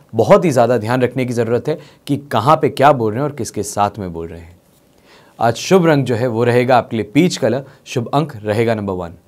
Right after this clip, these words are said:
अब बात करते हैं तुला राशि की। तुला राशि के लिए फोर्थ हाउस में चंद्रमा प्रत्यारी तारा का साथ अष्टक वर्ग में ट्वेंटी सिक्स डॉट्स दिन को आज के दिन सिर्फ और सिर्फ थर्टी थ्री परसेंट आपके लिए सपोर्ट का बना रहे हैं। ऐसे में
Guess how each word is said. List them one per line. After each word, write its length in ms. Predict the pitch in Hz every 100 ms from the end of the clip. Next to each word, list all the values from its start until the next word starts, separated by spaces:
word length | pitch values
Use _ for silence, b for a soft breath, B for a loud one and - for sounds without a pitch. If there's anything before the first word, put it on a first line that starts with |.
| _ _ b b 170
अब 120 | 175
बात 220 | 156 139
करते 220 | 131 113
हैं 140 | 117 107
तुला 280 | 117 135
राशि 280 | 160 156 165
की। 140 | 156 165
तुला 280 | - 180 196
राशि 280 | 175 170
के 60 | 151
लिए 80 | 143
फोर्थ 280 | - 117 135
हाउस 180 | 151
में 100 | 170
चंद्रमा 360 | 165 160 160 165
प्रत्यारी 460 | 147 151 190 214 196
तारा 260 | 160 151
का 100 | 147 143
साथ 260 | 170 170
अष्टक 300 | - 160 190
वर्ग 180 | 147 135
में 100 | 139
ट्वेंटी 240 | 131 123 117
सिक्स 280 | 117 240 175
डॉट्स 280 | 165 170 - b b b
दिन 180 | 156 226
को 100 | 214
आज 200 | 160 147
के 100 | 165
दिन 140 | 160 170
सिर्फ 260 | 226 220
और 80 | 175
सिर्फ 180 | 170 175 123
थर्टी 200 | 117 123
थ्री 200 | 185 226
परसेंट 360 | 135 117 165 175 b b
आपके 300 | 143 175 -
लिए 140 | 117 143
सपोर्ट 480 | 143 110 - 139 135
का 120 | 120
बना 240 | 101 92
रहे 120 | 90 87
हैं। 180 | 90 - _ _ _ b b b 127
ऐसे 300 | 143 143
में 100 | 92